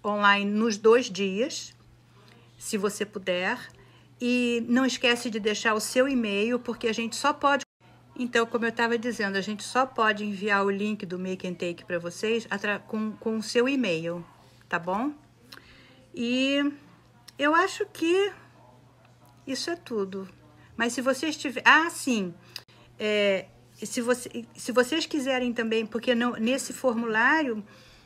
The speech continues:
a gente pergunta se vocês querem fazer parte do grupo do WhatsApp, o que vai ser, assim,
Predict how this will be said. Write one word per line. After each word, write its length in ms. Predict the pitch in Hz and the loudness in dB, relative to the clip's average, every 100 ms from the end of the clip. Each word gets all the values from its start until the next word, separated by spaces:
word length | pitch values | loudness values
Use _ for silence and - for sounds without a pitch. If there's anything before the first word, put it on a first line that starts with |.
| _ _ _ _ _ | _ _ _ _ _
a 100 | 220 | -2
gente 220 | 220 240 | -2 -2
pergunta 520 | - 269 240 240 247 247 | 0 0 0 0 -2 -4
se 120 | 247 | -4
vocês 320 | 233 247 240 | -6 -6 -4
querem 240 | 233 226 | -2 -2
fazer 300 | 226 226 226 | -4 -4 -4
parte 420 | 226 190 208 208 220 | -2 0 0 -2 -8
do 100 | 226 | -4
grupo 400 | 226 226 226 226 | -4 -4 -6 -6
do 120 | 220 | -2
WhatsApp, 760 | 220 226 - 214 180 175 - | -4 -4 -6 -4 -4 -6 -14
o 40 | 190 | -12
que 140 | 226 | -6
vai 160 | 214 208 | -6 -4
ser, 140 | 233 | -6
assim, 340 | 220 247 240 | -4 -2 -2